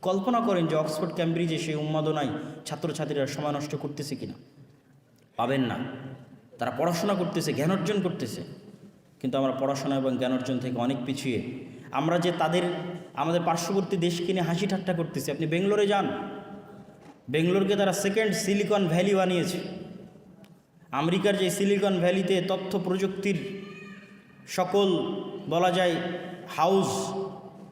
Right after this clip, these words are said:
সেই সেকেন্ড তারা তৈরি করেছে বেঙ্গালোরে। তো আপনি হিন্দুদেরকে কী নিয়ে ঠাট্টা বিদ্রুপ করবেন? আপনার ওইরকম সিলিকন ভ্যালি কোথায় বাংলাদেশে? ওইরকম তথ্য প্রযুক্তির স্কুল, কলেজ, ইউনিভার্সিটি, হাব কোথায়? আমরা তো তৈরি করতে পারিনি।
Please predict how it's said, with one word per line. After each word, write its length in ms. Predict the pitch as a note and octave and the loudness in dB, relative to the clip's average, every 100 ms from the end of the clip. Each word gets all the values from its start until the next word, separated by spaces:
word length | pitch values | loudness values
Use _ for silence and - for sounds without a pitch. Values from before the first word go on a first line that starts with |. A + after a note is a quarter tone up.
| - - | -20 -16
সেই 480 | - - G3 G#3 G3 | -8 0 2 4 2
সেকেন্ড 760 | - - G3 A3 A3 - - - | 0 0 2 2 2 -2 -4 2
তারা 160 | F#3 | 2
তৈরি 240 | F3+ F3+ F3+ | 4 2 2
করেছে 220 | E3 D#3+ | 2 2
বেঙ্গালোরে। 440 | D3+ D3 C3 G2+ - - - - - - - - | 2 2 2 0 -4 -6 -10 -14 -16 -18 -20 -4
তো 80 | G#3 | 0
আপনি 180 | G#3+ A3+ | 2 4
হিন্দুদেরকে 520 | G3+ A3 A3 G#3+ G#3 | 4 4 4 4 2
কী 180 | G3+ C4 | 2 4
নিয়ে 140 | C4 | 4
ঠাট্টা 300 | F#3+ F#3+ C4 | 4 0 2
বিদ্রুপ 320 | E3 D#3+ C#3+ B2+ | 0 0 -2 -2
করবেন? 260 | A#2 G2 F#2 - - - - | -2 -4 -4 -8 -10 -16 -8
আপনার 320 | D3 - F#3+ | -6 0 2
ওইরকম 340 | F3+ E3+ F3 E3 | 4 2 2 -2
সিলিকন 420 | - D#3+ D#3 D#3 | 0 -2 0 2
ভ্যালি 220 | C#3+ C3+ | 2 0
কোথায় 320 | B2+ C#3+ C#3 | 0 0 0
বাংলাদেশে? 500 | A#2 A2+ G#2+ F#2+ - - - - - - | 2 2 0 -2 -8 -12 -16 -20 -20 -4
ওইরকম 280 | D#3 D#3 F3 | 0 2 2
তথ্য 320 | E3 D#3 - | 0 0 -2
প্রযুক্তির 560 | E3+ E3 E3 E3 E3+ C#3+ | 0 0 0 -2 -2 -2
স্কুল, 280 | - - C#3+ | -4 -2 -2
কলেজ, 360 | D#3+ D#3 D#3 D3 | 0 2 2 0
ইউনিভার্সিটি, 680 | D#3 C#3+ D#3 - C#3+ B2 A#2+ | 0 0 -2 -4 -2 -2 -2
হাব 200 | B2+ D3 - - - | 2 2 2 -4 -4
কোথায়? 280 | D#3 C#3+ C3 E2 - - - | -6 -2 -2 -4 -10 -14 -6
আমরা 180 | F3 A3 | -2 0
তো 100 | G3 | 0
তৈরি 200 | G3 A#3+ | 0 0
করতে 200 | B3 A#3+ | 0 0
পারিনি। 260 | F#3+ B2+ | 0 -2